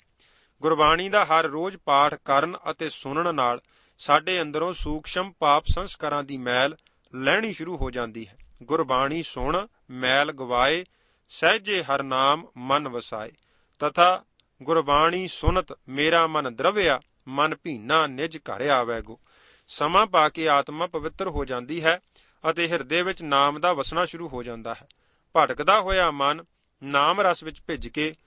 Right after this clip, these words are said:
ਆਪਣੇ ਨਿਜ ਘਰ ਵਿੱਚ ਆ ਜਾਂਦਾ ਹੈ ਤੇ ਇਸ ਜੀਵ ਆਤਮਾ ਦਾ ਕਾਰਜ ਸੌਰ ਜਾਂਦਾ ਹੈ। ਦੂਸਰੇ ਗੁਰਬਾਣੀ ਦਾ ਪਾਠ ਕਰਨ ਨਾਲ ਸਾਨੂੰ ਨਿਤ ਨਵੀਂ ਸਤਿਗੁਰੂ ਜੀ ਦੀ ਅਗਵਾਈ ਪ੍ਰਾਪਤ ਹੁੰਦੀ ਹੈ। ਜਿੱਥੇ ਗੁਰਬਾਣੀ ਦੇ ਲੜ ਲੱਗਿਆਂ ਪਰਮੇਸ਼ਰ ਪ੍ਰਾਪਤੀ ਦਾ ਪੰਧ ਨੇੜੇ ਹੁੰਦਾ ਹੈ,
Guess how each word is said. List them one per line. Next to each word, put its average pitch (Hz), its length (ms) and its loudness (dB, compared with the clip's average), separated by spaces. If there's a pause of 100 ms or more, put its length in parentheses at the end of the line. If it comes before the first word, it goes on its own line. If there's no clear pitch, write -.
(220)
ਆਪਣੇ 170 420 2
ਨਿਜ 185 240 -2
ਘਰ 147 220 0
ਵਿੱਚ 131 260 -8
ਆ 123 120 -2
ਜਾਂਦਾ 117 320 -10
ਹੈ 113 120 -16 (400)
ਤੇ 165 200 -2
ਇਸ 185 240 0
ਜੀਵ 170 280 -2
ਆਤਮਾ 151 400 2
ਦਾ 147 180 0
ਕਾਰਜ 147 420 0
ਸੌਰ 131 320 -2
ਜਾਂਦਾ 117 340 -8
ਹੈ। 101 100 -18 (380)
ਦੂਸਰੇ 160 420 -2
ਗੁਰਬਾਣੀ 151 460 0
ਦਾ 175 160 2
ਪਾਠ 143 260 2
ਕਰਨ 131 280 -6
ਨਾਲ 127 320 0 (480)
ਸਾਨੂੰ 147 600 -2
ਨਿਤ 160 340 -2
ਨਵੀਂ 165 300 -2
ਸਤਿਗੁਰੂ 156 380 -2
ਜੀ 147 140 -10
ਦੀ 151 220 -10
ਅਗਵਾਈ 131 280 0
ਪ੍ਰਾਪਤ 135 400 -4
ਹੁੰਦੀ 113 340 -10
ਹੈ। 90 120 -20 (560)
ਜਿੱਥੇ 175 300 -2
ਗੁਰਬਾਣੀ 160 500 0
ਦੇ 180 140 -2
ਲੜ 160 220 2
ਲੱਗਿਆਂ 160 380 0
ਪਰਮੇਸ਼ਰ 147 500 -6
ਪ੍ਰਾਪਤੀ 151 440 -2
ਦਾ 143 140 -2
ਪੰਧ 175 300 -2
ਨੇੜੇ 156 300 -4
ਹੁੰਦਾ 147 300 -2
ਹੈ, 175 140 -4